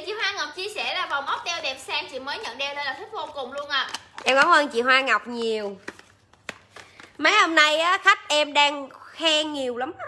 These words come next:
Speaker 2: Ok, lên nhẫn luôn.
Speaker 1: Chị Linh Văn chia sẻ là, ờ, vòng hộ pháp Minh Anh đeo đẹp quá luôn ạ. Bên em đang có chương trình là mặt nạ mắt
Speaker 2: Nhẫn nhưng mà giá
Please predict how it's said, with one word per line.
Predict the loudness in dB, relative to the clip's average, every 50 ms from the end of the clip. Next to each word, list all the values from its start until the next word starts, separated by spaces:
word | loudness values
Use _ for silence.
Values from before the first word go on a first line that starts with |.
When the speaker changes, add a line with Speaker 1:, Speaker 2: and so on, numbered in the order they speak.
| -14 -16 _ _
Speaker 2:
Ok, | 4 4 4 4 4
lên | 4 4 4 4 2 0 -2 -2
nhẫn | -6 -6 -6 -6
luôn. | -6 -6 -6 -8 -10 _ _ _ _ _ _ _ _ _ _ _ _ _ _ _ _ _ _ _ _
Speaker 1:
Chị | -16 -12
Linh | -12 -12 -8 -6
Văn | -6 -6 -6 -6
chia | -8 -8 -8 -8
sẻ | -6 -8 -8 -6 -6 -8
là, | -6 -6 -6 -6 -8 -10 -16 -8
ờ, | -4 -4 -4 -4 -4 -6
vòng | -6 -6 -6 -6
hộ | -8 -10
pháp | -10 -10 -10 -10
Minh | -8 -10
Anh | -10 -8 -8
đeo | -8 -8 -6
đẹp | -8 -8 -8 -6
quá | -6 -6 -6 -6
luôn | -8 -12 -6
ạ. | -4 -4 -4 -4 -8 -16 -20 _ _
Bên | -10 -8
em | -8 -8 -8
đang | -8 -8 -8
có | -8 -10 -8
chương | -8 -8 -6
trình | -6 -6
là | -6 -6
mặt | -8 -8 -4
nạ | -4 -4 -4
mắt | -2 2
Speaker 2:
Nhẫn | 6 6 6 6 6 4
nhưng | 2 4 6
mà | 6 4
giá | 6 6 6 6 8 8 6 6